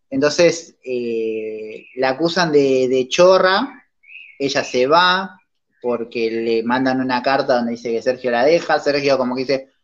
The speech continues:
"Ah, bueno, está bien", y ella después se encuentra con el que es el padre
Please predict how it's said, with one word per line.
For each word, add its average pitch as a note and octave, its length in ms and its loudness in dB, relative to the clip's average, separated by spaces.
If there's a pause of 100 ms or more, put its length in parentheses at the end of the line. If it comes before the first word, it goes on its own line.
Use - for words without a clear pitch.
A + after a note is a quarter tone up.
(180)
"Ah, G3 220 2
bueno, G3+ 640 0
está - 180 -6
bien", F3 400 2 (540)
y C3 500 -2
ella E3+ 220 2
después D#3+ 400 2
se E3+ 80 -2
encuentra D#3+ 540 0
con C#3+ 140 2
el C3 200 0
que C3+ 220 2
es - 160 -6
el B2+ 500 0
padre F#3 720 2